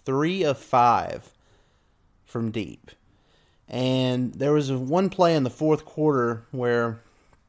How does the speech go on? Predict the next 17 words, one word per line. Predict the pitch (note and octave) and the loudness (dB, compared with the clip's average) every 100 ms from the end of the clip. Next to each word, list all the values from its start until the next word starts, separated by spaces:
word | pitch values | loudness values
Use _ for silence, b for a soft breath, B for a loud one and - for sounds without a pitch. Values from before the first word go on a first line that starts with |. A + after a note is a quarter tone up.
| _ _ _ - | _ _ _ -10
it | D3 A#2 | -6 -2
was | C3+ A#2+ | -2 0
a, | C3 B2+ B2 A#2+ - b b b b b b - | 2 4 2 -4 -8 b b b b b b -2
it | C#3+ | 0
was | C3+ | 0
a | B2+ | 0
situation | E3+ D#3 D#3 D3+ C#3+ C#3+ | -2 0 4 4 4 0
where | B2+ | 0
the | |
Mavs | C3 C3 A#2+ | 2 2 0
really | C3+ D3 D3+ | 0 2 2
needed | C#3+ C#3 | 2 0
a | A#2 | -2
bucket. | A2+ D3 D3+ D3 C3 A#2 b b b b b b b b _ - _ - - - - - - - - _ _ _ _ _ _ _ _ - - _ - - - _ _ _ _ _ - - | 4 2 4 -2 -2 -6 b b b b b b b b _ -20 _ -20 -20 -20 -20 -20 -20 -20 -20 _ _ _ _ _ _ _ _ -20 -20 _ -20 -20 -20 _ _ _ _ _ -20 -2
They | C3 | 0
were | C#3 B2 | 0 -2
down | A2+ G2+ B2 C3+ D#3+ E3+ D#3+ E3+ | -4 -2 0 2 2 2 0 -4